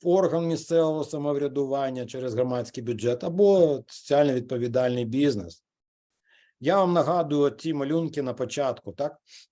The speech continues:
За звичайним методом, що б отримав донор?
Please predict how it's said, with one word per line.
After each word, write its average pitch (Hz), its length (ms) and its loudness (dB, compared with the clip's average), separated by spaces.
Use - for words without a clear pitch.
За 143 360 2
звичайним 175 760 4
методом, 139 680 0
що - 320 -2
б 208 140 -8
отримав 160 460 2
донор? 117 500 0